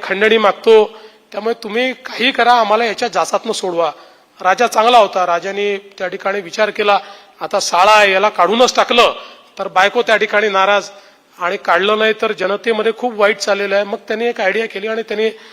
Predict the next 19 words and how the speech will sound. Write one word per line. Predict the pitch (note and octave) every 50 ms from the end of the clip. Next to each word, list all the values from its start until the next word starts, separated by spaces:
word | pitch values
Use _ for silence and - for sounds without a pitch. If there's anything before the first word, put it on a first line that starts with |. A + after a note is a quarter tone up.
| - - _ _ _ _ -
अ, | F#3+ F#3+ F#3 F#3 G3 G3 -
ते | -
आपल्या | G3+ F#3+ F#3+ A3 G#3+
साळ्याला | G3 - F#3+ F3+ F#3 G#3 G#3+ G#3
बोलवून | F#3+ G3 G#3 G#3+
सांगितलं | G3+ - F3+ F#3 G3 G3+ G#3+ A3
की, | A3 - A3+ A3 A3+ A3+ A3 - - - - _ _ _ -
"एक | G#3 _ -
फार | A3 A#3 B3+
महत्त्वाचं | G#3 F#3 G3 A3+ A3+ C4 C4 B3 C#4 C4+
काम | - A3+ A3 A3 G3+
तुला | G#3+ G3+ G#3+
द्यायचं | F#3+ D#3 D#3 D#3+ D#3+ - F3+
आहे." | E3+
म्हणाला, | E3+ F3+ F#3+ G3+ G3+
"काय | - A#3 B3+ C4+
काम | C4+ A#3 G#3 G3+
द्यायचं | F#3+ F#3 E3+ F3 E3+
महाराज?" | D#3+ D#3 E3+ D#3+